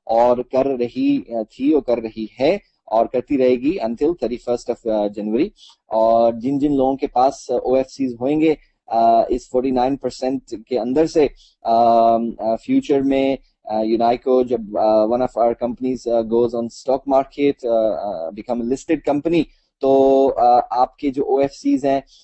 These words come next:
अ, they have an option, uh, to convert into B shares of the company। Okay?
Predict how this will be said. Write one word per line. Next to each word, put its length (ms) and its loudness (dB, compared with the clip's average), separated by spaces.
अ, 500 0
they 300 0
have 180 2
an 60 -6
option, 460 -2
uh, 220 0
to 120 -8
convert 300 0
into 220 -8
B 280 2
shares 280 0
of 100 -4
the 120 -12
company। 640 -14
Okay? 240 -6